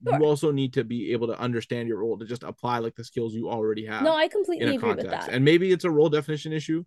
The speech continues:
Speaker 2: Who knows? But I also think, like, he just massively struggled to get himself into a game and be impactful whenever he was playing minutes that mattered. 'Cause whenever the game opened up and it was a twenty point game,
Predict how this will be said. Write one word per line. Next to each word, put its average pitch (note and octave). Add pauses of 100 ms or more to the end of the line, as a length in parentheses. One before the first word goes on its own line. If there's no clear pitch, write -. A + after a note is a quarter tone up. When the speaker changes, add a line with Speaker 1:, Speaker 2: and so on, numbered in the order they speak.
(340)
Speaker 2:
Who C#3
knows? C3+
But A#2
I B2
also C3
think, B2+
like, A#2+
he A#2
just A#2 (500)
massively D3
struggled A#2+ (340)
to B2
get A2+
himself A#2+ (720)
into C3+
a A#2
game A2+
and G#2
be A2+ (140)
impactful A#2
whenever A2 (300)
he -
was A#2
playing A2+ (140)
minutes A2+
that G#2
mattered. F#2+ (280)
'Cause C3
whenever C#3
the D#3
game D#3
opened C#3+
up C3+
and A#2+
it -
was A2
a G#2+
twenty B2+
point A#2+
game, C3